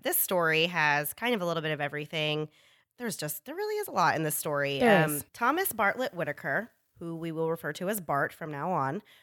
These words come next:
Speaker 1: was born in Houston, Texas on December thirty-first, nineteen seventy-nine, to Patricia and Kent Whitaker.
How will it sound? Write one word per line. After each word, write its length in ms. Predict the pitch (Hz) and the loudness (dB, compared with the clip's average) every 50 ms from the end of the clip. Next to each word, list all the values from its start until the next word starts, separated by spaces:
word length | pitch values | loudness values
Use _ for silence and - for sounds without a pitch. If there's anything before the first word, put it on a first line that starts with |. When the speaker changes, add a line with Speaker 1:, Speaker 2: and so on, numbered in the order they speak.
| _ _ _ | _ _ _
Speaker 1:
was 160 | 190 190 180 | -2 -2 -2
born 240 | - 196 185 202 240 | 2 2 4 4 4
in 80 | 311 285 | 4 2
Houston, 340 | - 226 226 - - 330 | -2 -4 -4 -4 -4 -6
Texas 480 | - - 185 - - - 180 175 180 - | -4 -6 -6 -6 -4 -2 -2 -2 -2 -4
on 220 | - 170 165 165 165 | -4 -2 -2 0 0
December 340 | 170 165 - 185 196 220 262 | -2 -2 -2 -2 -2 -4 -6
thirty-first, 600 | - - 190 185 214 226 - 175 160 165 160 - | -4 -4 -4 -4 -4 -6 -6 -4 -4 -4 -4 -6
nineteen 400 | 180 165 175 190 185 - 220 226 | -6 -4 -4 -4 -4 -4 -6 -6
seventy-nine, 720 | 233 - 196 165 180 202 233 226 175 135 135 135 151 165 - | -4 -2 -2 -2 -2 -2 -2 -2 -2 -2 -4 -8 -12 -12 -12
to 260 | - - 180 170 170 | -10 -8 -6 -6 -6
Patricia 560 | - - 180 - - 208 214 - - 262 262 - | -8 -10 -12 -8 -6 -6 -6 -4 -2 -2 -2 -2
and 160 | 190 180 196 190 | -2 -4 -4 -6
Kent 300 | - 180 156 160 - - | -8 -8 -8 -8 -8 -8
Whitaker. 420 | 156 143 139 - - - - | -8 -8 -8 -10 -14 -16 -16